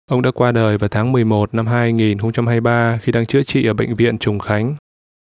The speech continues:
Ông Tiêu Thế Toàn bị bắt vào ngày hai mươi tư tháng chín năm hai nghìn không trăm mười chín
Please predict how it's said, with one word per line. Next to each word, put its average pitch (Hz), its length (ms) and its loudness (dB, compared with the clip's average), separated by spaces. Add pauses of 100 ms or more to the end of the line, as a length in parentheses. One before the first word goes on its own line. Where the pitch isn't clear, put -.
Ông 120 100 2
Tiêu 120 220 2
Thế 120 140 0
Toàn 107 420 0
bị 110 100 -2
bắt 131 260 0
vào 110 120 0
ngày 104 300 0
hai 113 200 -2
mươi 120 120 0
tư 117 180 2
tháng 117 180 -2
chín 117 280 0
năm 127 140 -2
hai 123 220 0
nghìn 113 260 2
không 117 140 -2
trăm 117 160 0
mười 107 120 2
chín 110 380 0